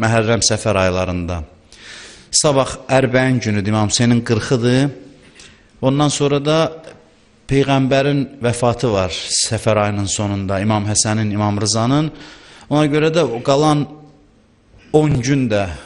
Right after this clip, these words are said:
Ərbəyindən sonra matəm olaraq saxlanılır və o gələn cümədə yəqin ki, bu bəhsləri yekunlaşdırarıq inşallah.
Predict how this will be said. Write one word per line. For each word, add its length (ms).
Ərbəyindən 640
sonra 400
matəm 480
olaraq 380
saxlanılır 720
və 160
o 80
gələn 420
cümədə 380
yəqin 240
ki, 120
bu 120
bəhsləri 500
yekunlaşdırarıq 840
inşallah. 440